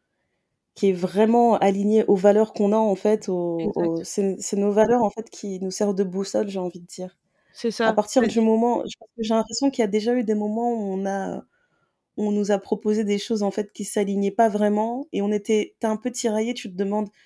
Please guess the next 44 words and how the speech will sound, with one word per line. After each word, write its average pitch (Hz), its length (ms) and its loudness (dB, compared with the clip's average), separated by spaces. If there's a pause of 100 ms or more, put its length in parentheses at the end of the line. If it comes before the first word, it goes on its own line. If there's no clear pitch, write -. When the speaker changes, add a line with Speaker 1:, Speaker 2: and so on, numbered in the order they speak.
(300)
Speaker 1:
Est-ce 233 200 -2
que 220 120 -2
c'est, 208 520 -4 (800)
est-ce 208 160 -8
que 220 80 -2
c'est 208 160 -2
se 202 160 -6
trahir 226 760 -2 (460)
ou 208 120 0
est-ce 220 140 0
que 226 100 -2
c'est 214 160 -2
juste 240 220 -6
sortir 214 320 -6
de 196 80 -2
sa 196 160 -2
zone 196 200 -2
de 185 100 0
confort 196 400 -6
pour 190 160 -10
grandir ? » 175 560 -6 (560)
Des 185 160 0
fois, 208 140 6
Speaker 2:
Ouais, - 0 -
Speaker 1:
c'est 214 120 0
Speaker 2:
c'est - 0 -
Speaker 1:
un 196 100 2
peu 214 120 -2
Speaker 2:
ça. - 20 0
Speaker 1:
dur 220 240 -2
de, 196 100 -2
de, 180 240 -6
de 175 240 -2 (200)
voir 196 160 -2
c'est, 175 320 0
c'est 185 200 -2
lequel 180 340 0
des 175 120 2
deux. 170 220 -4 (340)
Mais 185 100 2
c'est 196 140 -2
vrai 233 240 2
que, 233 140 -2
heu, 185 580 0